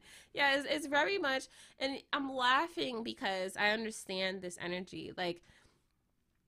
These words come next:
like, in the sense of what I'm feeling. Like, it's kinda like, even, like, it can go f-, in regards to siblings, right? Where it's just, like, you don't necessarily hate your sibling.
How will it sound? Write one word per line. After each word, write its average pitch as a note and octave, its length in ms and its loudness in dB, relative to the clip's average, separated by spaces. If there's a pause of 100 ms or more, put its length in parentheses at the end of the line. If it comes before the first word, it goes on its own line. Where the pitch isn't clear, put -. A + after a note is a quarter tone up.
(160)
like, A3 320 -2
in C4 100 4
the B3+ 80 2
sense C4+ 180 -2
of G#3+ 160 -4
what G#3+ 200 0
I'm F#3+ 140 2
feeling. F#3+ 800 -4 (500)
Like, A3 160 0
it's - 120 -2
kinda D#4 200 2
like, C#4 140 0
even, C4+ 300 -2
like, G#3 180 -2
it A3+ 80 -10
can C4 140 -6
go A#3+ 140 -2
f-, - 160 -8 (160)
in G#3+ 160 -2
regards G3+ 280 -2
to F3+ 100 -8
siblings, G#3+ 840 -4 (340)
right? G3+ 280 -2 (240)
Where G#3 120 -2
it's G#3+ 80 -2
just, G#3 200 -6
like, G3 500 -2
you B3 140 -2
don't F#4 180 2
necessarily C4 640 -4 (200)
hate A3+ 280 -6
your F#3 100 -8
sibling. F#3 580 -10